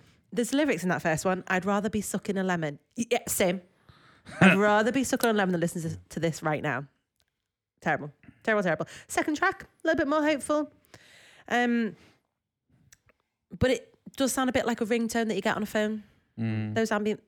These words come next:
Speaker 1: those ambient vibes aren't as ambient anymore. Um, but it is a little bit more calming, so my annoyance is simmering from the first track.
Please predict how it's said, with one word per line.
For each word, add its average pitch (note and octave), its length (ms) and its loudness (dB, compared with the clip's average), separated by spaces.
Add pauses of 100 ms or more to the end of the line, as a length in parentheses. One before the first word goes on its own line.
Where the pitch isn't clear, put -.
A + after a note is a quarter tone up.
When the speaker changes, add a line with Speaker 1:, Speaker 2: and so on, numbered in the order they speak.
(360)
Speaker 1:
those A3 140 -2
ambient G#3 240 0
vibes G3+ 240 2
aren't G#3 120 0
as G3+ 120 -2
ambient F#3+ 340 -2 (140)
anymore. A3 300 0 (840)
Um, A#3 500 0 (220)
but D#4 100 0
it D4 80 0
is D4 100 0
a C#4 40 2
little C#4+ 140 2
bit A#3+ 120 0
more C4 120 0
calming, B3+ 440 0
so B3 140 0
my A#3+ 120 2
annoyance A#3 380 0
is A3 80 -6
simmering A#3+ 500 -2 (100)
from A#3+ 200 -4
the B3 60 0
first B3+ 340 -2
track. - 400 0